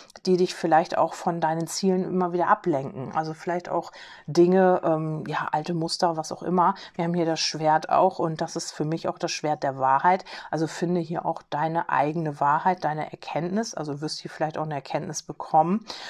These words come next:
Und du sollst immer wieder deinen Fokus hier, ja, zurückgewinnen. Also worauf möchtest du dich fokussieren? Also du kannst natürlich jetzt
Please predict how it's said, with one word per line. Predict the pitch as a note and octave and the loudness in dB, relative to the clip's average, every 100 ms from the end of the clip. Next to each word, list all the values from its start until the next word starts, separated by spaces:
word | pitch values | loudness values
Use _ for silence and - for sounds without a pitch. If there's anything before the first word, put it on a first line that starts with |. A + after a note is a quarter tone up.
| - - | -14 0
Und | G#3 A3 | 4 6
du | A3+ | 4
sollst | F#3 F#3 - | 4 4 2
immer | F3+ F3+ | 2 2
wieder | F#3 F3 | 2 2
deinen | E3+ E3 | 2 -2
Fokus | - E3 - E3+ - | 0 0 0 -4 -4
hier, | - E3 E3 - - - - | 0 2 2 -2 -20 -20 -2
ja, | E3+ D#3+ | 2 2
zurückgewinnen. | - F3 F#3 F3+ D#3 D3 C#3 B2 | 0 2 2 2 0 2 0 0
Also | - D3+ D3 D#3 - _ - | 0 0 -2 -8 -16 _ -16
worauf | E3 E3+ A3 A3 G#3 G#3 G3 | -4 0 0 6 6 6 2
möchtest | G3 G3 G#3 - | 0 0 -6 -2
du | |
dich | D3 D3 | -4 -4
fokussieren? | - C#3+ D3 - - C3+ C#3 - | -6 -6 -8 -8 -6 -4 -4 -2
Also | D3 D3+ D3 | -2 0 -2
du | D#3 | -4
kannst | F#3 F3+ | -6 -6
natürlich | E3 F#3 F3 | -4 -2 0
jetzt | F#3 F3 - | 0 -2 -6